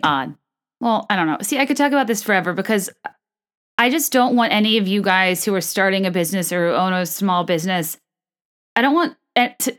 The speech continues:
you to let anybody make you feel insignificant. I don't want you to feel like just because you're starting or just because you're small that you're not part of a much broader contribution to the world. And the first people that often make me feel that way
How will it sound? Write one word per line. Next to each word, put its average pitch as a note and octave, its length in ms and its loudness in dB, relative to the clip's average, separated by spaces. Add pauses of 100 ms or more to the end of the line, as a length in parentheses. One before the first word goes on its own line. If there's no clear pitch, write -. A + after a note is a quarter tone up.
you B3 160 2
to A#3+ 80 4
let A3 180 2
anybody G#3 320 2
make F#3+ 220 0
you G3+ 80 -4
feel G3 220 0
insignificant. F3+ 800 0
I G3 100 4
don't G3 220 0
want G3+ 200 0
you G#3 80 0
to F#3+ 60 -2
feel G3 340 0
like F3+ 260 0
just F#3 220 -4
because F#3 300 -2
you're F3+ 80 -2
starting F3+ 480 0
or E3+ 80 -2
just F3 220 -6
because F3+ 240 -2
you're F3+ 100 -2
small F3 440 0
that F#3 140 -2
you're F3+ 140 0
not F3 180 0
part F3+ 200 0
of E3 100 -4
a F3 100 -2
much F3 400 -2 (240)
broader F#3 380 2
contribution F#3 680 -2
to A3+ 100 -2
the A3+ 80 -2
world. A3+ 400 0 (320)
And A3 100 4
the G#3 60 0
first C4+ 300 -2
people B3+ 180 2
that A3+ 180 0
often F#3 320 2
make F3+ 220 -2
me F#3+ 100 0
feel E3+ 340 -2
that A#3 220 2
way B3+ 320 2